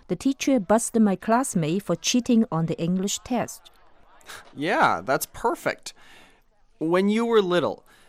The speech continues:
Speaker 2: did anyone ever bust you for doing something wrong?
Speaker 1: 梗係有啦。有一次我逃學去行街，俾阿姨睇到，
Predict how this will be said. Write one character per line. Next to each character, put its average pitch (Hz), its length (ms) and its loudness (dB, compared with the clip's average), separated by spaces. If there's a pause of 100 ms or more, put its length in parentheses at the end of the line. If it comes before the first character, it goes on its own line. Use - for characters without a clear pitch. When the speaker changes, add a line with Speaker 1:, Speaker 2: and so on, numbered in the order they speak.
(240)
Speaker 2:
did 147 220 -4
anyone 180 280 2
ever 170 220 2
bust 147 480 0
you 160 140 0
for 170 160 -4
doing 175 240 -2
something 185 300 -4
wrong? 196 360 -4 (1040)
Speaker 1:
梗 202 220 4
係 262 80 4
有 214 240 4
啦。 254 400 6 (220)
有 185 120 2
一 247 60 2
次 220 260 2
我 202 140 2
逃 170 220 0
學 208 200 2
去 208 60 2
行 160 280 -4
街， 277 240 0 (260)
俾 214 120 4
阿 175 80 0
姨 190 160 -2
睇 170 200 -2
到， 202 160 0